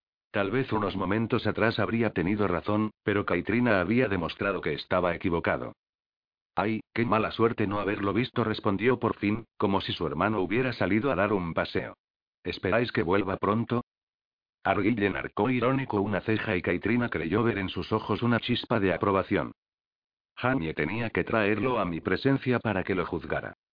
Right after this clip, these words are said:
¿No queréis saber el resultado?». Caitriona le dedicó una dulce y gélida sonrisa. «Estoy segura de que Hanye me lo contará». «¿Qué te contaré?».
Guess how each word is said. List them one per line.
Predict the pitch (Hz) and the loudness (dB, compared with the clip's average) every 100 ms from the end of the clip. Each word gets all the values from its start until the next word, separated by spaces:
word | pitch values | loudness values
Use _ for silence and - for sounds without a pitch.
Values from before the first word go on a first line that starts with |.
| _ _ _ | _ _ _
¿No | 101 117 | -2 -2
queréis | - 90 87 - | 0 0 0 0
saber | 82 95 120 | 0 0 -2
el | 104 | -4
resultado?». | 80 87 87 76 107 123 123 _ _ _ _ _ _ _ _ | -4 -2 -4 2 2 2 -6 _ _ _ _ _ _ _ _
Caitriona | 95 90 98 120 113 | -2 0 0 0 0
le | 101 | -2
dedicó | 87 76 76 117 | -4 -6 0 2
una | 131 110 | 2 2
dulce | 120 131 95 | 0 0 -2
y | 78 | 0
gélida | 110 101 85 71 | 0 0 -2 -4
sonrisa. | 82 71 98 - 58 - _ _ _ _ _ _ _ | -6 0 -2 -2 -8 -10 _ _ _ _ _ _ _
«Estoy | - - 120 131 | -8 0 2 2
segura | 117 101 123 117 | 2 2 2 2
de | 98 | 0
que | 101 - | -2 0
Hanye | 127 135 92 | 2 2 0
me | 90 | -2
lo | 95 90 | -2 0
contará». | 95 90 78 57 - _ _ _ _ _ _ _ | 2 2 0 -2 -10 _ _ _ _ _ _ _
«¿Qué | - 127 | 0 2
te | 113 | 2
contaré?». | 98 98 85 80 127 | 2 0 0 0 0